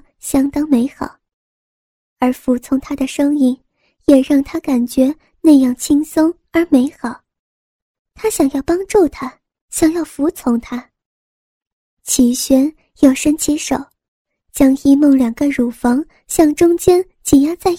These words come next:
一起，不断的抚摸，不断的揉搓，就像他爱抚自己时那样的温柔。他的心灵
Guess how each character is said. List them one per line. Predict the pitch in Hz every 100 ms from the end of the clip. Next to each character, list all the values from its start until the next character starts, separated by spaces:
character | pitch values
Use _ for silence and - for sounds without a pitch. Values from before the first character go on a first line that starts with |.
| 370
一 | 302
起， | - - 277 - _ _ _ _ _ _
不 | - 349
断 | 427 392
的 | 392
抚 | - 262 226
摸， | 240 311 349 _ _ _ _
不 | - 247
断 | 247 262
的 | 233
揉 | 233 233
搓， | 262 - 320 320 _ _ _ _ _ _ _
就 | - 254
像 | 240 - 254 285 - _ -
他 | - -
爱 | 381
抚 | 311 269
自 | - 370
己 | 294 269 247
时 | - 269 302 _ _
那 | 311
样 | 269
的 | 254 247
温 | 302 349
柔。 | 339 240 233 - _ _ _ _ _ _ _ _ _ _ _
他 | - 254
的 | 240
心 | - 269 262 262
灵 | 240 269